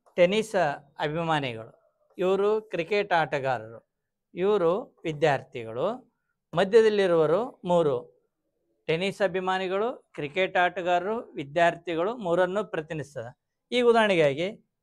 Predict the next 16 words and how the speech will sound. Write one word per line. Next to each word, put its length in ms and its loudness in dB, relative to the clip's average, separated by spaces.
ಬಿ 240 -2
ಚೆಕ್ 260 0
ಮಾಡ್ಕೊಳ್ಳೋಮ. 460 0
ಈಗ 180 -2
ನೀವು 160 0
ಇದನ್ನು 180 2
ವಿದ್ಯಾರ್ಥಿಗಳು 720 2
ಮಾಡಿದ್ರಿ 320 2
ಅಂದ್ರ 180 -2
ಟೆನ್ನಿಸ್ 400 0
ಅಭಿಮಾನಿಗಳು, 720 0
ಕ್ರಿಕೆಟ್ 460 -2
ಆಟಗಾರರು 480 0
ಕೇವಲ 280 2
ವಿದ್ಯಾರ್ಥಿಗಳಾಗಿರ್ತಾರಂತಾರ, 1300 0
ಇದು 140 -4